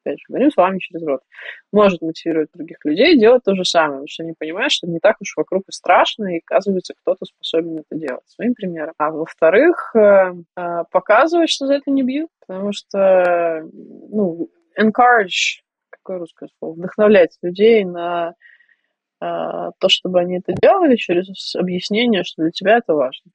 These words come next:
У меня есть знакомый, недавно был разговор с ним, э, к-, коллега бывший, и я знаю, что ему щас очень хреново.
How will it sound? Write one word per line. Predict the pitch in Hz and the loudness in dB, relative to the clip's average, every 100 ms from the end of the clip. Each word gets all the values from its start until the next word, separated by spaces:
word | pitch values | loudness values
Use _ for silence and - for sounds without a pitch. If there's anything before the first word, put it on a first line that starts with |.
| _ _ | _ _
У | 180 | -2
меня | 202 226 | 2 4
есть | 220 | 2
знакомый, | 202 202 330 403 | 0 0 2 4
недавно | 226 202 202 180 | 2 4 2 0
был | 170 165 | -8 -12
разговор | 170 - 185 - | -12 -10 -8 -8
с | - | -10
ним, | 180 - | -12 -12
э, | 180 190 180 175 _ - - _ | -6 -4 -4 -6 _ -16 -16 _
к-, | - - _ | -18 -18 _
коллега | - 214 381 330 | -2 2 4 4
бывший, | 226 - 196 185 - | 2 -2 -6 -6 0
и | 202 | 2
я | 226 233 | 4 4
знаю, | 247 269 | 4 0
что | - 226 | 0 -4
ему | 247 | -4
щас | 285 226 - | -2 -4 0
очень | 208 202 | -2 0
хреново. | - 180 156 139 143 | -8 -10 -8 -10 -12